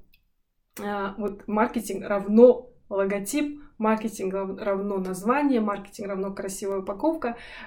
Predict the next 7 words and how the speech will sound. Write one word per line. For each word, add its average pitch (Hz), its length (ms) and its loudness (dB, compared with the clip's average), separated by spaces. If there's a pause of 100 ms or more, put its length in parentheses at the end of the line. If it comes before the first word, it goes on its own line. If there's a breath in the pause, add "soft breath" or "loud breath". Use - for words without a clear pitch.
красивая 202 480 -4
визитка 202 680 -4
и 220 120 -2
какой-то 202 400 -6
мерч. - 540 -8 (640 loud breath)
Поэтому, 226 800 6
м, 214 520 0